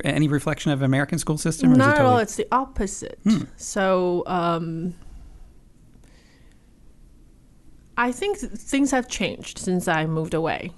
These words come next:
Speaker 2: Um, but when I grew up, the, uh, education system, it's like, uh, it's, uh, the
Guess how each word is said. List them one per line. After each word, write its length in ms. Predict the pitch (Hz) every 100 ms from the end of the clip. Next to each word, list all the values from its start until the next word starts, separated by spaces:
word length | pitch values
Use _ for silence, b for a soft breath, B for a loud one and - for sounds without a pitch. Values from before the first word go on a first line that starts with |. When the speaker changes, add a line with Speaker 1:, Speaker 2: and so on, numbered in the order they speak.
| -
Speaker 2:
Um, 180 | 185 185
but 140 | 185
when 180 | 185 180
I 160 | 190
grew 240 | 220 220 185
up, 300 | 156 - - -
the, 460 | 185 190 180 165 -
uh, 220 | 175 165
education 520 | 190 240 254 233 214
system, 480 | 185 175 - 175 160
it's 200 | 165 -
like, 280 | 185 185 185
uh, 320 | 185 175 175
it's, 560 | 190 - - - - - B B B B B B B B - - - - -
uh, 40 | 139 208 190 -
the 160 | 214